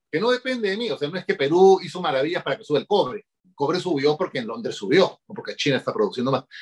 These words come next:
Allí podría verse un mecanismo de ajuste, pero transitorio sobre el sobreprecio, porque en verdad lo que tú haces sobre lo que vendes y la, sobre, la ganancia, no hablemos sobre ganancia, esa ganancia adicional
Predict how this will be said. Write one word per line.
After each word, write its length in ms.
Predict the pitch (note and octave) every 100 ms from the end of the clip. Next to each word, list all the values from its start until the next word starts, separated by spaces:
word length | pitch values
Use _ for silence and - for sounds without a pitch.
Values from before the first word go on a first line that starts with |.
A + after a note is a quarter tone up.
| -
Allí 240 | C3+ G3 B3
podría 460 | B3 A3 A3+ A#3
verse 380 | G3 G3 F#3+ G#3 F#3
un 160 | F#3+
mecanismo 560 | G3+ G#3 C3 D3 D3+ F3
de 100 | C#3
ajuste, 480 | - G3 F#3+ - _ _ _ _ _ _
pero 240 | - F3+ F3+
transitorio 600 | F3 D#3+ D3+ G#3 A3+ B3
sobre 240 | G#3+ F#3
el 180 | - -
sobreprecio, 720 | - A2 - G#3+ A3 - - - _ _ _
porque 200 | - C#3
en 60 | D3+
verdad 280 | C#3 D#3+ A#3+
lo 100 | B3
que 100 | D3+
tú 240 | - F3
haces 280 | F3 F#3 F#3+
sobre 240 | F#3+ E3
lo 120 | B2+ A2
que 100 | C3
vendes 380 | F#3+ D3 D3+
y 60 | C3+
la, 120 | A#2
sobre, 340 | - G#2 G2+ -
la 120 | C3
ganancia, 420 | C3 F3+ D3 - - _
no 60 | A#3+
hablemos 260 | C4 C4
sobre 200 | G#3+ G3
ganancia, 360 | F3 F3 B2 - -
esa 260 | F3 -
ganancia 420 | A#3 F#3 G#3 G3+ F3+
adicional 560 | D3 - C#3+ A#3 E4